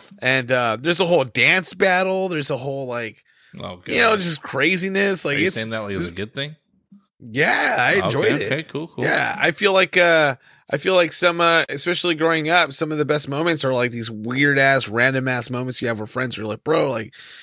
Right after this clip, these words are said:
Speaker 1: can you believe we did this? Yeah, that was out of control. That was crazy." Things like that. Um, it, this movie <laughs> has some w-, uh, wild little things, and,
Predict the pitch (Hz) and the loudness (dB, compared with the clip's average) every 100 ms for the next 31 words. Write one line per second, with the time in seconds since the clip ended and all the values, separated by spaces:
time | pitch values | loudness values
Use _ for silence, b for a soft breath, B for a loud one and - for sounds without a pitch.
0 | B 170 175 185 196 196 190 190 196 185 | B 0 2 2 2 2 2 0 -2 -2
1 | - - 156 151 160 160 - 170 139 135 | 0 2 2 2 0 -2 0 2 2 0
2 | - 170 156 127 120 131 123 113 131 120 | 0 0 0 -2 -8 -8 -6 -6 -2 0
3 | 110 - B B B - 113 110 98 90 | -2 -8 B B B 0 2 2 0 -6
4 | - _ _ _ _ - 123 104 123 147 | -18 _ _ _ _ -8 -6 -4 -2 2
5 | 156 - - 202 190 175 160 160 151 139 | 2 0 -2 0 2 2 0 -2 -4 -6
6 | 139 - 131 127 117 123 147 139 127 143 | -8 -4 -2 0 2 4 4 2 0 -2
7 | 131 151 156 113 113 110 | 0 0 0 -2 -8 -10